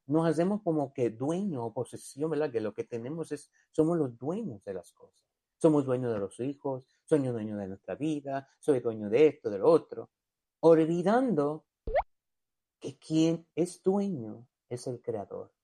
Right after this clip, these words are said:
no nosotros. Todo lo que poseemos es un regalo de amor,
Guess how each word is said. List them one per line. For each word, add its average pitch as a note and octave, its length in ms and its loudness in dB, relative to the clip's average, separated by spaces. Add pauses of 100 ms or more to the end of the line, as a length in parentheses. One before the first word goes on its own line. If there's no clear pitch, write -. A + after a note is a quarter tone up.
(300)
no C3 200 -4
nosotros. - 540 -14 (460)
Todo A#3 200 8
lo C#4+ 140 8
que G#3+ 140 4
poseemos C#3+ 840 -2 (540)
es C#3 160 -10
un D#3 160 -4
regalo B2+ 540 -4
de G#2 200 -8
amor, A2+ 560 -6